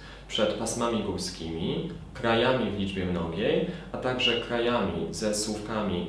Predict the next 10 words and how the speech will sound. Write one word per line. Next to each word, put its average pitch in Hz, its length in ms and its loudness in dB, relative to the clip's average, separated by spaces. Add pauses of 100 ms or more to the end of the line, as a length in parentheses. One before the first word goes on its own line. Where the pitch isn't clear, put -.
republic, 104 800 -2 (240)
state, 131 640 0 (300)
union 131 520 2 (320)
w 196 80 -6
nazwie. - 460 0 (500)
Na 120 80 -2
przykład - 600 4 (1040)
the 110 380 6
West 131 380 4
Indies, - 760 0